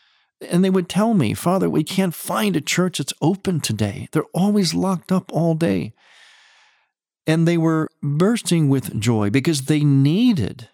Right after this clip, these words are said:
they needed what only a church could offer, and especially in a particular way,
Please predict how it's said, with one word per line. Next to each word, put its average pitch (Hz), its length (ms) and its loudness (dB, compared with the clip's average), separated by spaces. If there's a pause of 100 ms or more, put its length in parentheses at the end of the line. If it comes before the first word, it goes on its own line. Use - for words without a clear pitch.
they 147 180 0
needed 214 320 2
what 156 160 0
only 233 360 2
a 143 100 2
church - 440 0
could - 220 -2
offer, 104 520 -2
and 135 120 2
especially 147 680 0
in - 180 -2
a 127 40 -2
particular - 500 0
way, 95 360 -2